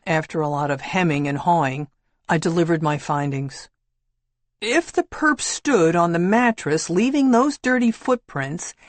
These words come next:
then crouched over the victim and struck her head before strangling her, that would explain X or Y or Z.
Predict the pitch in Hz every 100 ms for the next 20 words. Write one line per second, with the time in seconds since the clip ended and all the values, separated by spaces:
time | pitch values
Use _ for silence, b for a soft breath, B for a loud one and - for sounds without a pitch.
0 | b 143 220 302 262 - - 240 311 -
1 | 277 262 262 247 214 247 233 147 143 B
2 | B - 175 - - 262 302 - 320 285
3 | - 226 175 175 170 - 302 339 339 -
4 | - 147 143 143 147 143 151 160 B B
5 | B - 269 285 277 226 - 233 214 202
6 | 202 196 _ 220 233 - - - 175 160
7 | 175 202 190 185 175 160 165 135 -